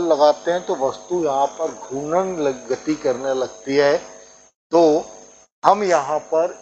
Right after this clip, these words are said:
एक नया शब्द यूज़ करते हैं जिसको हम बोलते हैं बल आघूर्ण। इसको मैं इंग्लिश में moment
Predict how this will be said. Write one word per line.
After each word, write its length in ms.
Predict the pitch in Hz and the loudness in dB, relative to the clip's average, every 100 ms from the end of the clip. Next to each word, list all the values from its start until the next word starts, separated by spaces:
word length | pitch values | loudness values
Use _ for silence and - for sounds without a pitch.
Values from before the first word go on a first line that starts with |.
| 151 | -8
एक 360 | 156 160 - - - _ - | -6 -6 -8 -20 -20 _ -14
नया 440 | 135 170 196 233 240 - - | -6 2 2 2 -2 -16 -8
शब्द 280 | 160 151 147 | -6 -6 -6
यूज़ 240 | 160 151 - | -6 -6 -4
करते 380 | 147 139 - 160 | -4 -4 -8 -8
हैं 180 | 175 | -6
जिसको 380 | 131 127 - 156 | -8 -12 -8 -4
हम 140 | 151 139 | -4 -4
बोलते 360 | 131 131 - | -10 -10 -8
हैं 220 | 143 147 294 - - _ _ _ _ _ _ | -6 -6 -8 -14 -20 _ _ _ _ _ _
बल 280 | 135 147 151 214 - - _ _ _ _ _ _ _ | 4 4 2 -6 -16 -20 _ _ _ _ _ _ _
आघूर्ण। 580 | 120 123 107 107 113 90 - - - _ _ _ _ _ _ _ _ _ _ _ _ _ _ _ _ _ _ _ _ _ _ _ _ _ _ _ _ _ _ - | 2 2 0 -6 -10 -10 -16 -20 -20 _ _ _ _ _ _ _ _ _ _ _ _ _ _ _ _ _ _ _ _ _ _ _ _ _ _ _ _ _ _ -18
इसको 300 | - - 196 | -16 -6 -4
मैं 260 | 185 151 156 220 - - _ _ _ _ _ _ _ _ - | -4 -6 -6 -8 -16 -20 _ _ _ _ _ _ _ _ -10
इंग्लिश 260 | 151 185 147 | -6 -6 -8
में 240 | 147 147 143 175 - - _ _ _ _ _ _ _ _ _ _ _ _ _ _ _ _ _ _ _ _ _ | -12 -8 -8 -10 -16 -20 _ _ _ _ _ _ _ _ _ _ _ _ _ _ _ _ _ _ _ _ _
moment 600 | 131 139 156 165 151 170 | -16 -12 -8 -8 -8 -12